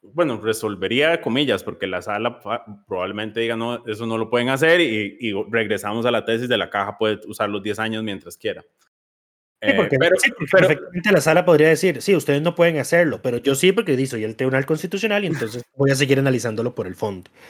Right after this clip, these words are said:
Speaker 1: Exacto.
Speaker 2: Em,
Speaker 1: Em, porque además la sala es el único órgano que no está vinculado a ningún criterio, ni siquiera al suyo propio.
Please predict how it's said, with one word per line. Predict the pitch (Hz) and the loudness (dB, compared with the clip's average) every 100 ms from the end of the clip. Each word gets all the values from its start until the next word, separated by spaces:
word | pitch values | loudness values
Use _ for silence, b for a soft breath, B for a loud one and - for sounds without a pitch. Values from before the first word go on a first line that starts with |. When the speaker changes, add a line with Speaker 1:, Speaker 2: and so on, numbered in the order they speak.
| B | B
Speaker 1:
Exacto. | 104 98 - 98 87 - _ 87 87 110 | -10 -10 -10 -10 -10 -16 _ -20 -20 -12
Speaker 2:
Em, | - 120 107 104 98 | -2 0 2 0 -2
Speaker 1:
Em, | 98 95 95 - _ | -6 -8 -14 -20 _
porque | 127 117 123 | 0 2 0
además | 113 117 113 139 - _ _ | 2 0 -2 -8 -14 _ _
la | 123 127 | -2 0
sala | 139 131 135 135 131 - | 2 2 2 0 -4 -6
es | 123 123 139 | -4 -4 -4
el | 120 | -4
único | 135 135 135 131 | -2 -4 -2 2
órgano | 131 127 127 120 | 2 2 -4 -6
que | |
no | 107 107 | -6 -6
está | - | -4
vinculado | 117 117 117 113 113 120 | -2 -2 -2 0 0 -2
a | |
ningún | 117 107 110 113 | -4 -2 -2 -2
criterio, | 127 117 120 123 131 | -6 0 0 2 0
ni | 127 | -2
siquiera | 110 107 113 | -4 -2 0
al | 120 | 0
suyo | 120 120 110 | 0 -4 -2
propio. | 117 - 85 | -4 -4 -16